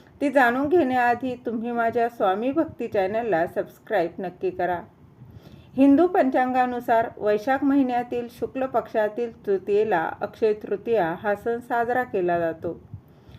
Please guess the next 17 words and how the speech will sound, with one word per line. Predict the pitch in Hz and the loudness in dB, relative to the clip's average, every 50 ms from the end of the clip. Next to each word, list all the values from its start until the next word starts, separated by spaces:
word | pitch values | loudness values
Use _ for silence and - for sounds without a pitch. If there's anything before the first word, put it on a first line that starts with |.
| - - - - | -20 -20 -20 -4
हा | - 240 254 262 | 2 4 4 4
दिवस | 262 269 269 254 247 254 254 254 - | 4 2 0 0 2 0 0 0 -2
साडेतीन | - 247 208 202 208 208 208 254 262 262 | 2 2 2 4 2 0 -2 -4 -2 0
मुहूर्तांपैकी | 269 262 269 269 269 226 226 - 220 214 214 208 - 208 202 190 - 240 | 2 2 2 2 0 0 0 0 -2 -2 -2 -2 -4 -4 -4 -4 -6 -8
एक | 240 - - - 240 240 - | -8 -4 -4 -4 -4 -2 -4
मानला | 269 226 190 185 180 180 175 170 | -4 -4 -4 -4 -4 -4 -4 -2
जातो. | 175 175 180 180 - 180 180 190 - - _ _ _ _ - - - - - - - | -2 -4 -4 -4 -8 -10 -10 -12 -14 -20 _ _ _ _ -20 -20 -20 -20 -16 -2 2
या | 240 247 262 262 | 4 6 6 4
दिवशी | 226 277 285 269 277 - 269 262 262 | 4 2 -2 -2 -2 -4 -4 -4 -6
शुभ | 262 - 262 214 190 | -4 -4 -4 0 0
कामाची | 233 226 - 214 190 190 202 196 190 190 - 220 208 | -2 0 2 2 2 2 0 -2 -6 -4 -6 -8 -8
सुरुवात | 202 - 220 196 196 214 220 220 214 214 - | -4 -2 -2 0 2 2 2 0 0 -2 -4
करणं, | 202 185 185 170 180 175 170 - - | -4 -4 -2 -4 -8 -8 -10 -6 -2
त्याचबरोबर | 214 208 202 175 175 185 196 208 214 208 208 180 165 170 | 0 0 0 0 0 -2 0 0 0 -2 -2 -2 -2 -2
पूजा, | 160 - - - 208 202 - 208 196 180 | -4 -6 -4 -2 -2 0 0 2 2 2
आराधना, | 170 170 - - - - 196 208 202 208 220 220 269 262 226 202 185 175 175 170 - - - - - - - - - - | 2 0 -2 -2 -4 -4 -2 0 2 2 2 2 0 -4 -4 -4 -4 -6 -6 -8 -12 -18 -20 -20 -20 -20 -20 -18 -16 -6
जप, | 170 190 233 233 220 202 190 | 0 2 4 6 6 4 4